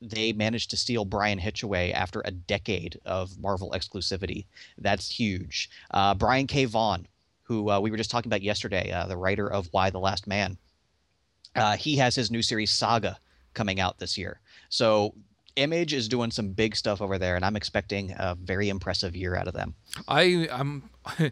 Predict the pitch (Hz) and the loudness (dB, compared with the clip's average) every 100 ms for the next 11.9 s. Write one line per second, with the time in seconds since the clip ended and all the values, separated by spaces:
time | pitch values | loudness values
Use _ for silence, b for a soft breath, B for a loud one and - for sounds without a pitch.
0 | B B B - 175 143 131 147 120 117 | B B B -2 -2 -2 -2 -2 0 0
1 | 123 131 98 117 113 110 95 87 - _ | 2 0 -2 -6 -8 -8 -8 -10 -18 _
2 | 113 127 123 127 120 117 - 127 147 135 | -6 -4 0 0 0 -2 -2 0 2 0
3 | 117 110 107 120 120 139 127 120 120 117 | -2 -4 -8 -6 -4 -2 -4 -4 -4 -6
4 | - 117 107 117 117 117 110 110 98 101 | -8 -8 -4 -2 -2 -4 -4 -6 -6 -10
5 | 117 110 98 110 113 110 - - - - | -8 -8 -6 -8 -10 -14 -20 -14 -12 -2
6 | 139 120 - 120 117 113 101 104 120 110 | -2 -2 -4 -4 -4 -8 -6 -8 -6 -4
7 | 110 110 101 101 101 87 - _ _ _ | -2 -4 -6 -8 -8 -10 -16 _ _ _
8 | _ _ _ - 113 113 123 139 135 - | _ _ _ 0 2 4 4 4 4 6
9 | 147 - 135 147 - 107 107 107 - 107 | 4 6 4 4 2 2 2 0 0 0
10 | 127 143 226 - 139 139 151 190 208 202 | 2 4 2 0 2 2 4 4 4 6
11 | 190 - - 165 151 131 123 123 | 6 4 -4 -2 2 6 6 4